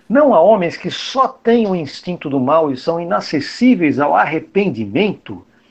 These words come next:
Será que alguém está, é,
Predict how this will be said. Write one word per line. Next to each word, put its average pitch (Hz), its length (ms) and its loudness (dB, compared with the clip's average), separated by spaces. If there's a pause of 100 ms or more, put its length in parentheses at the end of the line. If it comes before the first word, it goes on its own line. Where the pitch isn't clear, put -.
(240)
Será 190 280 -2
que 196 140 -2
alguém 156 540 0 (320)
está, 147 640 -2 (580)
é, 143 340 -4